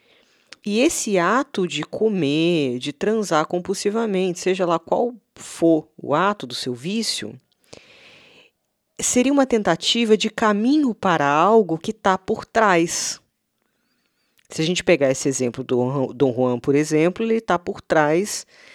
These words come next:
ele tá atrás dessa fantasia de ser alvo da paixão materna, correto? A gente vai ter que estabelecer pro nosso personagem qual vai ser essa busca, qual é esse caminho.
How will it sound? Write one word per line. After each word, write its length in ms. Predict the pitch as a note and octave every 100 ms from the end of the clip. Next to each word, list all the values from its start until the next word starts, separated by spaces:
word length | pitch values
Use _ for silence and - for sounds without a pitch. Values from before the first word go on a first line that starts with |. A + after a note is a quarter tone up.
| - -
ele 220 | D#3 D3
tá 140 | -
atrás 340 | D3 C#3 B2+ B2+
dessa 240 | B2+ C#3+
fantasia 640 | - F#3 F#3+ E3 D#3+ D#3+
de 80 | F3
ser 160 | - G3+
alvo 300 | D3+ D3+ E3+
da 80 | F3
paixão 280 | F3 F3+
materna, 520 | F#3 A#3 D3 B2+ A#2+ A#2
correto? 540 | A#2+ D3 A#2+ - - _ _ - - _ _ -
A 60 | C3
gente 200 | C#3+ -
vai 100 | C#3+
ter 120 | C#3+
que 60 |
estabelecer 760 | - D#3 C3+ C3 C3+ - E3 G3+
pro 200 | - C#3+
nosso 320 | C3+ C3+ -
personagem 720 | C3+ C3 C#3 C3+ F3+ E3 C#3 -
qual 300 | - D#3 F3+
vai 220 | G3 G#3
ser 380 | G#3 - E3 E3
essa 240 | F#3 - C4
busca, 420 | C4 E3+ - B2+
qual 220 | - F3+
é 60 | G3
esse 200 | - -
caminho. 600 | - D3 B2 A#2 A2